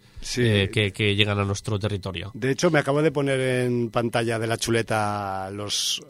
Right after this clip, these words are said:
Speaker 1: la, el menú de cortos que, que
Speaker 2: Y
Speaker 1: os
Speaker 2: ya estás
Speaker 1: pusieron.
Speaker 2: viendo unos cuantos que
Speaker 1: Y,
Speaker 2: controlas
Speaker 1: y,
Speaker 2: y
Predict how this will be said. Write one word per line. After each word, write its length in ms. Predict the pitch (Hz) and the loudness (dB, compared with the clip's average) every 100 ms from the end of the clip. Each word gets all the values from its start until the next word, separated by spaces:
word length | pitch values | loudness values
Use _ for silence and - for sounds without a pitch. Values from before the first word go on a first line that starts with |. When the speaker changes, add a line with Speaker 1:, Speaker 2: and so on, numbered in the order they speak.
| 123 | -12
Speaker 1:
la, 260 | 117 104 | -6 -4
el 180 | 113 120 | -2 0
menú 180 | 123 131 | 2 2
de 100 | 139 | 2
cortos 380 | 127 131 175 170 | 2 6 6 6
que, 140 | 139 | 4
que 140 | 120 117 | 2 4
Speaker 2:
Y 20 | |
Speaker 1:
os 100 | 139 | 6
Speaker 2:
ya 120 | 151 | 8
estás 180 | 139 165 | 10 8
Speaker 1:
pusieron. 200 | 156 160 | 10 10
Speaker 2:
viendo 80 | 175 | 10
unos 200 | 165 156 | 6 4
cuantos 340 | 156 151 165 | 4 4 2
que 140 | - 151 | 4 4
Speaker 1:
Y, 40 | |
Speaker 2:
controlas 540 | 143 120 139 160 170 | 6 4 4 6 6
Speaker 1:
y, 40 | |
Speaker 2:
y 40 | 147 | 6